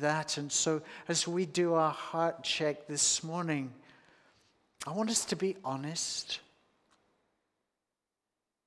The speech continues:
Honest with ourselves. Where's your treasure?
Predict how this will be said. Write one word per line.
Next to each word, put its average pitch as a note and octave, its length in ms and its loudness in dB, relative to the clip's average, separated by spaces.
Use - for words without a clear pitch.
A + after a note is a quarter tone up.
Honest G3+ 280 6
with E3+ 100 4
ourselves. D3+ 680 4
Where's F3 260 -2
your E3 140 -8
treasure? B2+ 580 -6